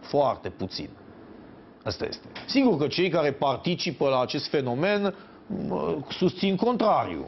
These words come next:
Bineînțeles că este cel mai popular sport de pe planetă,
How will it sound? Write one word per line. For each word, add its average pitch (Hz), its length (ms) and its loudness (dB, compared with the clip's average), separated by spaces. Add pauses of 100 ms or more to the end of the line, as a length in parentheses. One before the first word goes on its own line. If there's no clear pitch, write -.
Bineînțeles 131 580 2
că - 80 -2
este 117 140 -4
cel 143 160 0
mai 123 160 0 (460)
popular 131 420 2
sport 123 300 0
de 110 60 0
pe 104 140 -4
planetă, 110 840 0